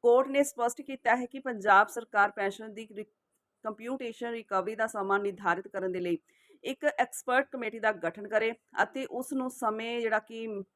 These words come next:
ਜਿਹੜੀ ਕਿ ਮੰਥ ਮਿਆਦ ਦੇ ਵਿੱਚ ਰਿਪੋਰਟ ਪੇਸ਼ ਕਰਨ ਦੇ ਲਈ ਕਿਹਾ ਜਾਵੇ। ਇਸ ਵੇਲੇ ਕੰਪਿਊਟੇਸ਼ਨ ਰਿਕਵਰੀ ਲਈ ਪੰਦਰਾਂ ਸਾਲ ਦਾ ਸਮਾਂ ਚੱਲ ਰਿਹਾ ਹੈ,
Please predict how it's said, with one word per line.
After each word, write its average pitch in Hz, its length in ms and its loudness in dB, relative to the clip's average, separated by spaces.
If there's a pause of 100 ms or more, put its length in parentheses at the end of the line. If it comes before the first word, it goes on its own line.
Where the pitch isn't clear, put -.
(160)
ਜਿਹੜੀ 185 160 -4
ਕਿ 220 160 -14
ਮੰਥ 196 380 2 (440)
ਮਿਆਦ 208 360 8
ਦੇ 247 100 -6
ਵਿੱਚ 226 200 -14
ਰਿਪੋਰਟ 202 360 -6 (120)
ਪੇਸ਼ 180 280 -2
ਕਰਨ 202 200 -2
ਦੇ 202 100 0
ਲਈ 202 160 -4
ਕਿਹਾ 220 340 -6
ਜਾਵੇ। 156 320 0 (280)
ਇਸ 285 240 -4
ਵੇਲੇ 254 240 -2
ਕੰਪਿਊਟੇਸ਼ਨ 233 640 -8
ਰਿਕਵਰੀ 208 400 -2
ਲਈ 196 240 -2 (460)
ਪੰਦਰਾਂ 247 340 6
ਸਾਲ 214 260 6
ਦਾ 214 120 0
ਸਮਾਂ 196 300 2
ਚੱਲ 175 240 0
ਰਿਹਾ 180 160 0
ਹੈ, 220 200 -2